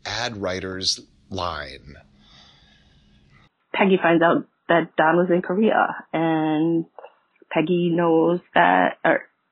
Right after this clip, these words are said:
Speaker 2: Don finds out that Peggy does know who the father of the baby is, and I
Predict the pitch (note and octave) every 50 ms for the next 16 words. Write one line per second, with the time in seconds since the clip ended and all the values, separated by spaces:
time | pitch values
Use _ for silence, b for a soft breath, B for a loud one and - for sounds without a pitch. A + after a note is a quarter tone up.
0 | _ _ - D#3+ D#3+ E3 E3 - - E3 E3+ E3+ E3+ E3+ F3 - - - - F3
1 | E3 F3+ F3 E3 E3+ F3 - F3+ D3 C3+ C3 - F#3 E3+ E3 F3+ F3+ B B B
2 | B B B - F3+ - F3+ E3+ D#3+ D#3+ D#3 D3+ D#3 D3+ - D3+ C#3+ - - -
3 | - - D3 - - C#3 C3+ C#3 C#3+ -